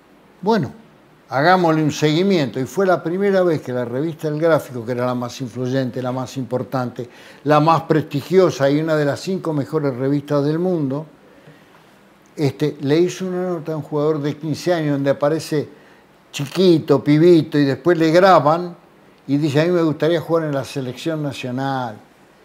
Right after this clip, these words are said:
Este, ese día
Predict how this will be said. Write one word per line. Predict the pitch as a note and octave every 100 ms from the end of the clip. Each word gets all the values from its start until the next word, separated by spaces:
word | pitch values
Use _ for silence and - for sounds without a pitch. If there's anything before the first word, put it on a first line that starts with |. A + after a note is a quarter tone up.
| _ _ -
Este, | B2 A#2+ C3 B2 A#2 A2 _ _ _ -
ese | C#3+ - D#3
día | D3+ D#3+ D3 C#3 C3+ C3